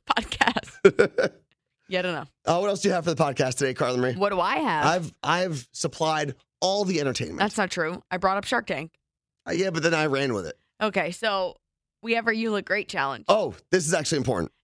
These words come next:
Speaker 1: And we are kicking it off Tuesday, January seventh, which means you gotta sign up before then. You can sign up once the challenge starts, but you wanna give yourself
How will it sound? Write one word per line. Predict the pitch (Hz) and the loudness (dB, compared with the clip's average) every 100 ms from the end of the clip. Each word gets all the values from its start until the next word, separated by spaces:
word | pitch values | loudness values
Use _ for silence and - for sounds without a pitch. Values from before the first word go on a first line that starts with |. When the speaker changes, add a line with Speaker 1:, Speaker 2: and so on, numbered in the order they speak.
| - | -2
Speaker 1:
And | 202 208 190 190 | 0 0 -2 -4
we | 190 196 196 196 190 | -6 -6 -4 -2 -2
are | 180 | -2
kicking | - 247 254 | -4 -4 -2
it | 233 | 2
off | 208 196 - | 2 0 -4
Tuesday, | - 240 214 220 | -4 -2 0 0
January | 202 190 185 170 | 0 0 0 -2
seventh, | - 277 269 226 214 | 0 2 2 0 -4
which | 202 | -6
means | 214 202 | -4 -4
you | 190 | -2
gotta | 190 | -2
sign | - 196 | 0 0
up | 170 | 0
before | 190 - 294 262 | -4 -2 -2 0
then. | 208 196 | -2 -2
You | 233 285 | -6 -2
can | - 311 | -2 -2
sign | 370 415 339 | -2 -2 0
up | 330 | -2
once | 254 254 | -2 -4
the | 240 | -4
challenge | 220 220 196 | 0 0 0
starts, | - 226 185 175 | -2 -2 -2 -2
but | 160 | -6
you | 180 | -4
wanna | 196 185 | -2 -2
give | 185 | -4
yourself | 180 190 170 | -2 0 -2